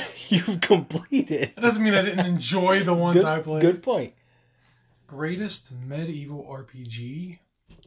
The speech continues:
Speaker 1: Or, you know, fantasy R P G, more or less. I mean, if we're talking medieval, we're,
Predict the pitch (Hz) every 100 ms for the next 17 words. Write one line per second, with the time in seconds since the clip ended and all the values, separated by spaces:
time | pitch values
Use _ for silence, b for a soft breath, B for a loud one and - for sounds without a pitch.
0 | - 170 170 160 151 147 - 156 147 127
1 | 107 113 104 95 104 95 101 92 98 101
2 | 95 71 - - - - 123 127 107 127
3 | 127 117 110 117 160 135 117 113 110 110